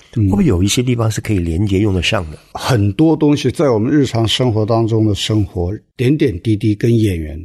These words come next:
Speaker 1: 都会牵扯上。所以我自己有给自己一个座右铭，就是表演出生活，生活出表演。我记得我听过一个影评家说过，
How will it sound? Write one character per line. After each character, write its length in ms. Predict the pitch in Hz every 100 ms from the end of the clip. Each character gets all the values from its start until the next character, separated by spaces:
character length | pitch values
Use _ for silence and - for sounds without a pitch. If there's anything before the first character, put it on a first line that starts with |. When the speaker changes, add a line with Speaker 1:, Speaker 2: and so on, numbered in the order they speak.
| - -
Speaker 1:
都 180 | 135
会 220 | 127 117 90
牵 280 | - 95
扯 180 | 90 -
上。 180 | - - - _ _ _
所 200 | - 156
以 60 | 156
我 180 | 123 92
自 220 | - 147
己 180 | 117 120
有 140 | 113
给 200 | 98 92
自 200 | 78 151
己 220 | 139 85 87
一 40 |
个 120 | 98
座 200 | - 110
右 160 | 98 90
铭， 220 | 85 87
就 140 | -
是 280 | 87 87 69 - _ _
表 200 | 107 117
演 220 | 135 101
出 160 | - 101
生 260 | - 107
活， 240 | 95 - - - _ _
生 340 | - - 131
活 160 | 107 98
出 160 | - 95
表 260 | 98 92
演。 220 | 95 98 - _ _
我 180 | 92 117
记 240 | - 233
得 160 | 208 180
我 120 | 139
听 240 | - - 190
过 100 | 165
一 140 | 170
个 260 | 156 139 127
影 320 | - 127 107
评 260 | - 113
家 300 | 123 135 127 120 - -
说 280 | - 156
过， 320 | 143 135 107